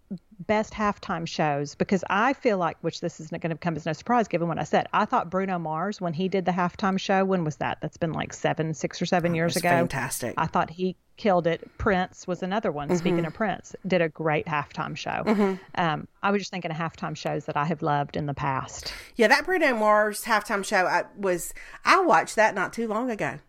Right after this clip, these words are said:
Speaker 2: I mean, like,
Speaker 1: It was so good.
Speaker 2: Oh, oh, he's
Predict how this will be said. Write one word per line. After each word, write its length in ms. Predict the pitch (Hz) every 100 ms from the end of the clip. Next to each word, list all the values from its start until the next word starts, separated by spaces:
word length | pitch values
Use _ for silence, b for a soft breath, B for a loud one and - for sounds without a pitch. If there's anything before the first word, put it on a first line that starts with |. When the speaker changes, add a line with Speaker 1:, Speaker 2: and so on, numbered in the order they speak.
| _
Speaker 2:
I 100 | 208
mean, 160 | 220 214
like, 340 | 202 170 -
Speaker 1:
It 80 | 254
was 160 | 247 190
so 500 | - - - 190 185
good. 300 | 180 160 147
Speaker 2:
Oh, 480 | 302 285 196 147 156 - - - -
oh, 300 | - 202 175 - B B B
he's 440 | 539 571 -